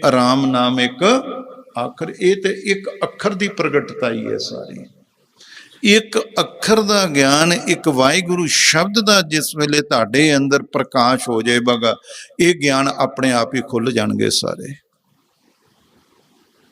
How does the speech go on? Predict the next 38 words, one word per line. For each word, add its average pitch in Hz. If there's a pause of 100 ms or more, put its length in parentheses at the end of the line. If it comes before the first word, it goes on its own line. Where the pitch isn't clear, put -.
ਇਹ 135
ਗਿਆਨ 135
ਕੀ 156
ਹੈ? 247
ਆਪਣੇ 143
ਆਪ 135 (680)
ਖੁੱਲ੍ਹ 190
ਜਾਣਗੇ। 185 (360)
ਵਰਨਾ 196 (160)
ਇਹ 196
ਗਿਆਨਾਂ 147
ਨੂੰ 185 (120)
ਪੜ੍ਹ 185
ਕੇ 202
ਤੇ 180 (140)
ਅਸੀਂ 147
ਦੱਸ 123
ਸਕਦੇ 127
ਹਾਂ, 170 (360)
ਪਰ 143 (220)
ਅਸਲ 208
ਦੇ 165
ਵਿੱਚ 127 (160)
ਇਹਨਾਂ 143
ਦਾ 131
ਸਰੂਪ 127
ਸਾਨੂੰ 120
ਸਮਝ 127
ਨਹੀਂ 117
ਆਇਆ, 110
ਸਿਰਫ 131
ਹਨੇਰੇ 120
'ਚ 110
ਹੀ 127
ਪੜ੍ਹ 113
ਕੇ 117
ਸੁਣਾਵਾਂਗੇ -
ਅਸੀਂ। -